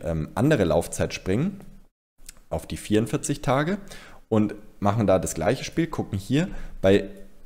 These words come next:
einem Strike von sechzig, der ist auch hier an der ersten Standardabweichung. Und da würde ich jetzt aber hier, weil die Laufzeit kürzer ist, nur eine Optionsprämie von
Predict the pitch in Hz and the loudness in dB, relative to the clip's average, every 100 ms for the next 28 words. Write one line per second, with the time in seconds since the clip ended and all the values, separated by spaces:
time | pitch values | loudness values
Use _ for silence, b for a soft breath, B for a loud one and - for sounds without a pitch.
0 | - 101 98 90 - 98 101 - 85 107 | -4 2 2 2 -2 2 2 2 -2 0
1 | 127 - 170 101 90 - - 107 143 - | 0 -2 -2 2 2 0 2 4 4 2
2 | 113 156 - 107 92 - 101 - - 101 | 0 2 0 0 0 2 0 0 -2 -2
3 | 87 - - - 90 123 147 156 - 156 | -4 -6 -8 -2 0 2 0 -2 -2 -2
4 | 170 190 214 - B B B B B - | -2 -2 -2 -4 B B B B B 2
5 | 127 151 - - 85 120 147 151 147 135 | 4 4 0 0 4 6 4 2 2 0
6 | - - 92 87 - 135 170 101 87 80 | -4 -4 -2 -2 -2 -2 0 0 0 0
7 | 82 - 73 - - 120 - 139 - 147 | 0 -2 -8 -6 -2 -2 -2 -4 -2 -4
8 | - b b b 101 123 151 90 - 90 | -6 b b b 4 6 6 4 -2 -2
9 | 92 90 - - - 107 113 - - 90 | -2 -2 -8 -10 -2 0 0 -4 -2 0
10 | 104 123 135 B B - - 104 127 | 0 -2 -6 B B -2 4 6 4